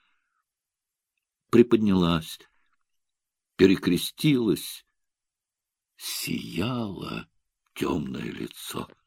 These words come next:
Встала на ноги, обхватила носилки руками, впилась губами в икону,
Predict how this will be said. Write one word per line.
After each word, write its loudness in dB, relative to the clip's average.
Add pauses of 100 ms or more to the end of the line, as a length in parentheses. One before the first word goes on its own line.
(1160)
Встала 2
на -2
ноги, -6 (1300)
обхватила 0
носилки -2
руками, -6 (1800)
впилась 6 (640)
губами 6
в 4
икону, 4